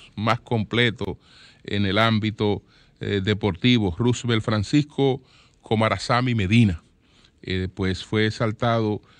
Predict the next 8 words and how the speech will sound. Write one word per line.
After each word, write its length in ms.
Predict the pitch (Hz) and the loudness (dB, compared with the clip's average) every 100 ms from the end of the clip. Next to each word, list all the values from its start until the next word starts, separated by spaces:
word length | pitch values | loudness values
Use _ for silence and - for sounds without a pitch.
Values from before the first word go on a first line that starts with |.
| _ _ - | _ _ -8
eh, 400 | 98 95 95 95 | -2 0 0 0
ayer 380 | 104 143 151 120 - - | 2 4 4 0 -12 -8
Roosevelt 360 | 113 113 117 110 | -6 -2 -2 -2
Comarazami, 720 | 107 107 107 170 165 139 127 _ - - _ | 0 0 0 2 2 2 -6 _ -20 -20 _
destacando, 800 | 80 110 104 92 131 127 127 127 | -8 -6 -2 -2 2 2 2 -2
pues, 680 | 131 117 107 104 95 - - _ - _ | -2 0 2 0 -2 -14 -20 _ -20 _
destacándose 720 | 95 - 107 143 143 131 - | -8 -4 2 2 2 0 -4
sus 440 | 120 120 113 - | -4 -2 -4 -4